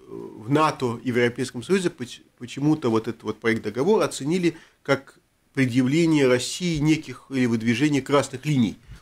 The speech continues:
вот, э, за которые как бы нато или Соединенные Штаты не могут заходить, да.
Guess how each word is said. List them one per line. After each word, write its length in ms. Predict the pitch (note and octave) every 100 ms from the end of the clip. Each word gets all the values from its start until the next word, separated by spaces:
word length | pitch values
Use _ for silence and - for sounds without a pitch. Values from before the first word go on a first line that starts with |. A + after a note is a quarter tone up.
| _
вот, 140 | - -
э, 240 | - G2 G#2
за 120 | G#2+
которые 520 | G#2 G#2 D#3+ D3+ A#2
как 180 | A2+ G2+
бы 140 | F#2+
нато 460 | G#2 C3+ C#3 C3 G#2+ - _ _
или 120 | A2
Соединенные 480 | G2+ - G#2+ A2+ G#2+
Штаты 500 | G2+ - E3 E3+ C3
не 140 | G#2+ A2
могут 300 | A#2+ B2 A#2
заходить, 560 | A2+ C3 B2 G2 - _
да. 220 | - A2